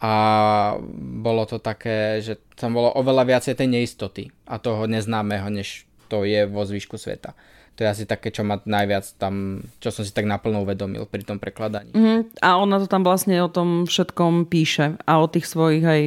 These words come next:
Speaker 2: dojmoch a pocitoch a to, čo prežívala, keď aj ten Wuhan vlastne uzavreli.
Speaker 1: Mhm, áno, áno. Ona to, ona píše presne, že o tom, čo prežíva ona, čo bolo v jej okolí, čo je príbuzný,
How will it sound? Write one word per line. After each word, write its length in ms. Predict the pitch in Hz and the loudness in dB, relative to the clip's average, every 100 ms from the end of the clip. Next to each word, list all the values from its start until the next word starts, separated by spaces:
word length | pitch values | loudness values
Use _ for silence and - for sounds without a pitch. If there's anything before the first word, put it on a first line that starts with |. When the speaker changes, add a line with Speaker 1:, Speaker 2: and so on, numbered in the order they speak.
| 151 | 0
Speaker 2:
dojmoch 480 | 147 165 160 160 160 | 2 2 4 4 4
a 160 | 160 147 | 4 2
pocitoch 640 | - 160 175 165 160 156 | 2 0 0 2 2 2
a 160 | 156 151 | 0 0
to, 160 | 165 | 0
čo 160 | 160 170 | 2 0
prežívala, 640 | 165 165 156 156 151 147 | 2 2 2 4 4 4
keď 400 | 156 165 147 - | 2 0 0 0
aj 160 | - 160 156 | 2 2 4
ten 160 | 160 | 2
Wuhan 560 | 156 156 - 156 156 147 | 2 2 2 4 4 4
vlastne 320 | 151 - 160 | 2 2 0
uzavreli. 560 | 113 156 143 139 143 165 - - | 2 2 2 0 -2 -6 -10 -2
Speaker 1:
Mhm, 320 | 175 220 262 | 2 2 0
áno, 240 | 135 120 104 - | -2 -2 -4 -6
áno. 240 | 113 113 | -6 -2
Ona 160 | 190 202 | -2 0
to, 160 | 208 - - - | -2 -4 -16 -8
ona 160 | - 262 | 0 2
píše 640 | 247 226 - 220 175 143 - | 2 0 2 4 4 2 -4
presne, 400 | - 151 156 180 | 0 0 2 -2
že 80 | 147 | -2
o 80 | 139 | -2
tom, 160 | 127 | -4
čo 80 | 123 | -6
prežíva 400 | 131 135 120 82 | -4 -4 -4 -6
ona, 320 | 113 165 156 147 | -4 -2 -2 -2
čo 160 | - 127 | -4 -4
bolo 240 | 123 117 | -2 -4
v 80 | 107 | -6
jej 160 | 107 131 | -8 -8
okolí, 400 | - 147 147 139 | -2 0 0 -2
čo 160 | 127 | -6
je 80 | 110 | -8
príbuzný, 720 | - 131 147 139 143 139 135 | -6 -4 -2 -2 -2 -4 -6